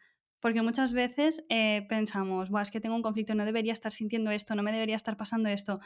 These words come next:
no me debería estar afectando tanto esto". Y, y pensamos que tenemos que ser, eh, X persona que no le afecta nada, que no sé qué,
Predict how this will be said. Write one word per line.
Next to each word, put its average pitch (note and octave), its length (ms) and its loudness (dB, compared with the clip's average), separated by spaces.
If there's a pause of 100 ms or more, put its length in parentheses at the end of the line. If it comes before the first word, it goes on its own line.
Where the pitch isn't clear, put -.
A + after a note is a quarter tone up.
(160)
no A#3 120 4
me A#3 80 4
debería A3+ 360 2
estar A3 200 0
afectando A3 460 0
tanto G#3+ 300 0
esto". F#3+ 440 -2 (460)
Y, A#3 280 4
y A#3 80 4
pensamos A3+ 400 0
que C4+ 80 -2
tenemos B3 260 0
que B3 100 -6
ser, A#3 320 -2
eh, G#3 200 -2
X A3+ 280 -2
persona A3+ 520 0
que G#3 80 0
no G3 100 2
le G#3+ 60 0
afecta A3 340 -2
nada, A3+ 260 2
que F#3+ 100 -4
no G3 100 -4
sé G3 160 -10
qué, A3 180 0